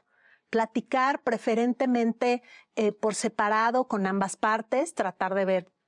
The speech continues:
qué sucede, cómo se sienten, cuáles son sus necesidades en ese momento y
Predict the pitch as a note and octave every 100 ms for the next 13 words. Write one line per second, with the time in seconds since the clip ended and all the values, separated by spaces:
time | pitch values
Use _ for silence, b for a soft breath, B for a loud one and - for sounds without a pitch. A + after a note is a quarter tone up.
0 | _ - F#3+ G#3 - A3+ A3+ A#3 A3 G#3
1 | G3 G#3 A#3+ G#3+ G#3+ A#3+ B3 A#3+ A3 A3+
2 | B3+ C#4 D#4+ A#3+ A3 A3 - G#3 G3+ G#3
3 | G3 G3+ F#3+ G3 G3 G3+ G#3 A3+ D4+ -
4 | B B B B B B - B3+ C4+ E4+